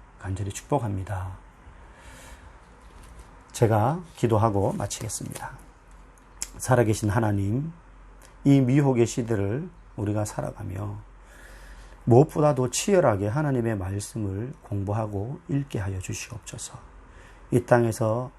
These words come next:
살아내기 위하여서 우리가 힘을 다하여 치열하게 인생을 경주하는 것처럼 미혹의 시대를 이겨내기 위하여 말씀을 읽는 것에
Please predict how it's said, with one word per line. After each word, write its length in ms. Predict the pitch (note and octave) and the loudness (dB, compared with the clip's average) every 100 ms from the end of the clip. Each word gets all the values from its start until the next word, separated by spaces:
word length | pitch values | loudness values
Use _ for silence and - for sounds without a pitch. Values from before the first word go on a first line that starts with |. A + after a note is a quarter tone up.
| - - | -20 -10
살아내기 760 | - E3+ D3+ C#3 A#2 A#2 B2+ | 0 6 6 6 4 2 0
위하여서 720 | A2 G#2 G#2 G2 - G2 B2 - | -2 -2 -4 -8 -8 -10 -10 -8
우리가 220 | A2 B2 | -6 -6
힘을 420 | - - - G3 | -8 -6 -4 -2
다하여 280 | D#3 C#3 B2+ | -2 -2 -4
치열하게 580 | - E3 D3 A#2 G#2+ G#2 | -6 -4 -2 -2 -2 -2
인생을 640 | G#2 G2+ C3 A2+ A#2 F3 - - - - - - | -2 -4 -4 0 0 -2 -8 -20 -20 -20 -20 -4
경주하는 520 | A2 A#2 B2+ B2 A#2+ | 0 2 0 -2 -4
것처럼 500 | A#2 - - A#2+ A#2 - - - - - - - - - | -6 -8 0 0 0 -8 -20 -20 -20 -20 -20 -20 -20 -2
미혹의 400 | B2 F3+ F#3 E3 | 6 8 8 6
시대를 580 | D#3+ C#3 B2 A#2 C#3+ E3 - | 4 -2 0 0 0 -6 -6
이겨내기 540 | F#3 E3 C3 F#2+ G#2+ A2 | -2 0 0 -2 -6 -8
위하여 540 | F2+ F#2+ F#2+ G#2+ B2 - - _ _ - | -8 -8 -8 -10 -10 -16 -20 _ _ -2
말씀을 760 | A2 G#2+ - A#2+ A2+ A2 A#2 | 0 0 0 0 2 0 0
읽는 320 | B2 A2 B2+ B2+ | 2 4 4 2
것에 460 | A#2 - A2 A#2+ | 0 -2 -4 -4